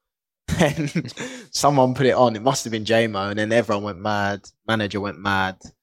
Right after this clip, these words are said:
Um, <laughs> and Craig Mazur, one of the, um, masseuses, was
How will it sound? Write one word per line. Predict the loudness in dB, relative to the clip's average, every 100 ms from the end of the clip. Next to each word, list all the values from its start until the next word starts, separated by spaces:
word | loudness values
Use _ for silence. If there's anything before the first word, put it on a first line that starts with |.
| _ _ _ _ -2
Um, | 0 0 0 -4 -8
<laughs> | -12
and | -8
Craig | 2 4 4 0
Mazur, | -2 4 6 6
one | 2 0
of | 0
the, | 0 -2 -4 -8 _ _ -18 -18 -14 -6
um, | -4 -4 -4
masseuses, | 0 2 2 0 -2 -4 -6
was | -6 -6 -6 -8 -10 -14